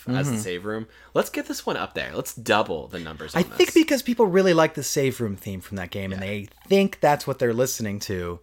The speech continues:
Speaker 1: Mm-hmm.
Speaker 2: on loop for about two hours, not two boys
Speaker 1: Mm-hmm.
Speaker 2: going, "Oh my God, Lady D." <laughs> So, but yes, I, that, that is the famous episode.
Speaker 1: Mm-hmm.
Speaker 2: We need twice as many plays than this one, or they're gonna shut us down.
Speaker 1: Mm-hmm.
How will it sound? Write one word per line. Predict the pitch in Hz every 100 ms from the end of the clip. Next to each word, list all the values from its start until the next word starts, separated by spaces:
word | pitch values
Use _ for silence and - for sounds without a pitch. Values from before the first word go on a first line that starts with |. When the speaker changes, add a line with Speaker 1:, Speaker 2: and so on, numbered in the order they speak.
| _ -
Speaker 1:
Mm-hmm. | 107
Speaker 2:
on | 117 110
loop | 113 120 -
for | -
about | 95 90 -
two | 95
hours, | 85 85 87
not | 117 131 -
two | 160 127
boys | 113 120 117 107 98 95 123 117 101
Speaker 1:
Mm-hmm. | 92 - - 127
Speaker 2:
going, | 135 120 113 131
"Oh | 135
my | 107 104
God, | 147 135 165 -
Lady | 131 110 95 _
D." | 190 226 147 123
<laughs> | 196 208 185 170 180 175 208 202 214 202 254 - 226
So, | - 160 - 147 - _ 220 247 220 202 190 151
but | 220 180
yes, | 113 - 143
I, | 143 98 120
that, | 131 131 113
that | 135
is | 127 113
the | 117 110
famous | - 104 90 85 - - -
episode. | - - 87 82
Speaker 1:
Mm-hmm. | 104 92 76 - 117
Speaker 2:
We | 165
need | 175 -
twice | 147 131 -
as | 123
many | 104
plays | - 104 95
than | 90
this | 92 -
one, | 92
or | 92
they're | 110
gonna | 117
shut | 107 80
us | -
down. | 58 - _
Speaker 1:
Mm-hmm. | 101